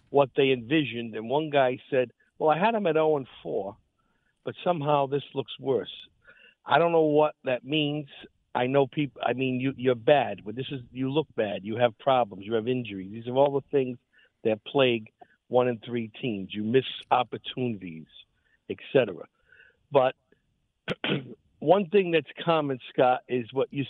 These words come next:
said about Tom Brady. He couldn't win with, he evaluated that he couldn't win with this bleep. And he had N'Keal Harry and, and, uh,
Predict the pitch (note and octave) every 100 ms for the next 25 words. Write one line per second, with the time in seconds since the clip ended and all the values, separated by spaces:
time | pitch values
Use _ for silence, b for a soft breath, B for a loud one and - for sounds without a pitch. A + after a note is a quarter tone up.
0 | - D#3+ C3 A#2+ A2 - B2 A2 F#2+ G#2
1 | F2+ - _ _ _ _ D#3 C#3 - G3
2 | F#3 D3 C#3+ D#3 D3+ - - G3 G#3 G3+
3 | _ - - B2+ C3+ C#3+ C#3 C3 B2+ B2
4 | A#2 - E3 D#3 C3+ C3+ B2 - A#2+ -
5 | - A#2 G2 - - _ _ _ _ _
6 | _ _ _ _ _ _ - C3 C3 B2+
7 | B2+ _ - G3 F#3 E3 D3+ C#3 C#3 -
8 | F#3 E3+ C#3+ A#2+ D#3 C#3+ A#2+ A#2+ - -
9 | B2 A#2 A2+ A#2 _ _ _ _ _ _
10 | - A2+ A2 G#2+ G#2+ G2+ G2+